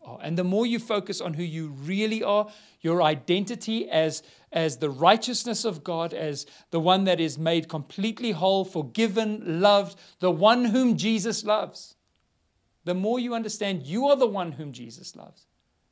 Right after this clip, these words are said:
the more you will be transformed into the one that lives in a way that is supernatural, that is truly loving, that reflects that love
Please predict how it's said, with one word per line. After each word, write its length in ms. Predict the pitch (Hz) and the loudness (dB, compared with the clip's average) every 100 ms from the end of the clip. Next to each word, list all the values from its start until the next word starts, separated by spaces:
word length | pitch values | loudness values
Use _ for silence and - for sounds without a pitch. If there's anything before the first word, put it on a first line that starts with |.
| _ _ _ - | _ _ _ -10
the 100 | 156 | -4
more 460 | 160 185 185 180 _ _ _ | -2 0 -2 -6 _ _ _
you 140 | 147 | -4
will 120 | 170 165 | -2 -2
be 180 | 160 | -6
transformed 1160 | 147 - 147 - - - - 202 143 117 123 - _ _ _ _ _ _ | -10 -10 -10 -10 -14 -16 -10 -8 -8 -10 -16 -20 _ _ _ _ _ _
into 400 | 185 190 185 175 | -2 0 0 -6
the 160 | 147 151 | -4 -6
one 400 | 135 139 123 123 _ _ _ _ | -6 -8 -10 -14 _ _ _ _
that 200 | 165 170 | -8 -6
lives 760 | 139 160 190 165 - - - _ _ _ _ - | -6 0 2 0 -4 -14 -16 _ _ _ _ -10
in 120 | 160 | -6
a 60 | 151 | -2
way 340 | 143 143 135 | 0 0 -2
that 160 | 131 127 | -6 -10
is 160 | 120 | -8
supernatural, 840 | - - 185 175 135 117 120 - - _ _ _ _ 165 | -8 -6 -4 -6 -8 -14 -20 -20 -20 _ _ _ _ -4
that 100 | 160 | -4
is 160 | - | -6
truly 420 | - - 202 160 | -8 -8 -6 -8
loving, 380 | 143 113 113 123 _ _ _ _ | -8 -10 -14 -20 _ _ _ _
that 180 | 160 160 | -4 -4
reflects 840 | 165 - - 190 151 - - - - _ _ _ | -8 -10 -6 -4 -4 -8 -16 -16 -20 _ _ _
that 300 | 127 107 - | -10 -10 -12
love 400 | 113 127 139 | -16 -16 -20